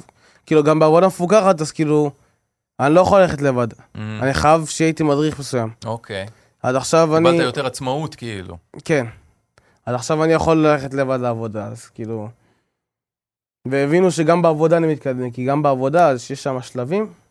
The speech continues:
Speaker 1: ואז, כאילו, באו ליום אחד, אמרו לי, "נתי, אני רוצה לחתום איתך, אה, אנחנו רוצים להחתים אותך על חוזה,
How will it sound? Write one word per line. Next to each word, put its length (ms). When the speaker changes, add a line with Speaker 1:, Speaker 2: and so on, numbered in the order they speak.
Speaker 1:
ואז, 240
כאילו, 180
באו 180
ליום 280
אחד, 220
אמרו 280
לי, 120
"נתי, 520
אני 160
רוצה 260
לחתום 300
איתך, 180
אה, 320
אנחנו 180
רוצים 180
להחתים 280
אותך 180
על 100
חוזה, 300